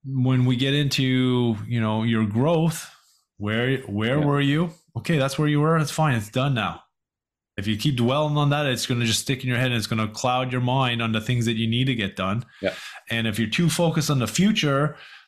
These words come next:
Speaker 1: then you're not doing the stuff today to get to where you wanna be. So I think there, there is a balance. And honestly, I'm still learning, learning this balance.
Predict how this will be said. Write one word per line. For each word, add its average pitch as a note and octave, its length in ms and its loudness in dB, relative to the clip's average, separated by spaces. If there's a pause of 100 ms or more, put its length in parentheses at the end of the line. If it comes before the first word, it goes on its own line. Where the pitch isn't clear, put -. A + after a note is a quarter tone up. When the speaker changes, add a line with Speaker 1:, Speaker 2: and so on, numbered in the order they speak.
Speaker 1:
then C#3+ 140 2
you're C#3+ 120 2
not D3+ 220 0
doing E3 220 4
the C3 60 0
stuff - 320 -2
today C#3 800 0 (260)
to C#3 100 0
get D3+ 300 0
to C#3 260 0
where B2+ 160 2
you A#2+ 140 0
wanna A2 240 0
be. A2 260 2
So A2 280 0
I A2 100 0
think C#3+ 300 -2 (300)
there, B2 200 0
there C3+ 200 0
is F3+ 120 0
a F3 40 0
balance. A2+ 540 -2 (280)
And A#2 260 2
honestly, A2+ 520 0
I'm A2+ 160 0
still A2 340 0
learning, G#2+ 440 0
learning A#2 540 -2
this G#2 140 -2
balance. G2+ 600 -4